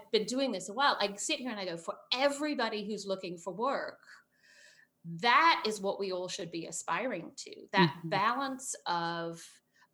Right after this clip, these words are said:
Speaker 1: again, coming back to this, who are you and what is it you want? It's this balance of confidence around your abilities and your experiences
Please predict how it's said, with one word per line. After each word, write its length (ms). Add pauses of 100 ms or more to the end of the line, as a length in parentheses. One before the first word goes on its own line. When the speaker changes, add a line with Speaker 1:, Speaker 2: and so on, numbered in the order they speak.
Speaker 1:
again, 340
coming 280
back 240
to 100
this, 240 (100)
who 160
are 100
you 800 (440)
and 180
what 160
is 140
it 80
you 220
want? 500
It's 180
this 240
balance 680
of 200 (160)
confidence 840 (240)
around 480
your 180
abilities 800
and 140
your 140
experiences 1300